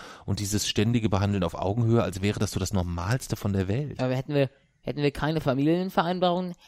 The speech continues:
Speaker 2: dann würde halt alles reduziert auf irgendwie, jeder macht sein Ding und dann
Speaker 1: Ja.
Speaker 2: Ja, das ist, das ist ja auch nicht schön. Also wenn das ja, wenn das irgendwie das Normale in Familien ist, dann ist das ja auch nichts Gutes irgendwie. Wenn
Speaker 1: Das
Speaker 2: sich da alle in Ruhe lassen und jeder einfach für sich entscheidet, ohne irgendwelche,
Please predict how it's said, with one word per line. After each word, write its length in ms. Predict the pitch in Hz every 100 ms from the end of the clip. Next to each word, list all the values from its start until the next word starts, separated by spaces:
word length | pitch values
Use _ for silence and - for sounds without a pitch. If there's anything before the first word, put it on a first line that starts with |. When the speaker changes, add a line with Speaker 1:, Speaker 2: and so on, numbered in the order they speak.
| _
Speaker 2:
dann 120 | 143
würde 220 | 143 151
halt 180 | 139 139
alles 240 | - 156 -
reduziert 520 | 147 135 - 160 143
auf 160 | 139 143
irgendwie, 480 | 135 135 131 127 131 _ _
jeder 240 | 139 143
macht 260 | 139 131 -
sein 280 | 135 127 127
Ding 280 | 139 160
und 140 | 175 170
dann 380 | 160 160 156 - _ _ _ _ _ _ _ _ _
Speaker 1:
Ja. 240 | 147 147 110 _ _ _
Speaker 2:
Ja, 140 | 135
das 100 | 120
ist, 140 | 131 131
das 800 | - - _ _ _ _ - -
ist 80 | 160
ja 100 | 151
auch 80 | 175
nicht 160 | 127
schön. 340 | - 113 117 120 _ _ -
Also 140 | 135
wenn 100 | 143
das 160 | 143 -
ja, 80 | 147 104 123
wenn 220 | - 123 139
das 160 | 143
irgendwie 240 | 160 156 147
das 100 | 135
Normale 380 | 131 131 151
in 80 | 156
Familien 500 | - 160 160 151 156
ist, 140 | 147 139
dann 80 |
ist 120 | 135 147
das 120 | -
ja 120 | 131 135 -
auch 160 | - 139
nichts 180 | 135
Gutes 340 | - 156 - 120
irgendwie. 440 | - 131 127 - - _ _
Wenn 100 | -
Speaker 1:
Das 20 | 135
Speaker 2:
sich 100 | 127
da 100 | 127
alle 160 | 135 143
in 100 | 135
Ruhe 220 | 156 160
lassen 280 | 151 147 143
und 80 |
jeder 240 | 143 143 131
einfach 200 | 135 131
für 140 | 151
sich 160 | 135 139
entscheidet, 460 | 120 120 120 117
ohne 220 | - 131 104
irgendwelche, 560 | 123 123 117 123 117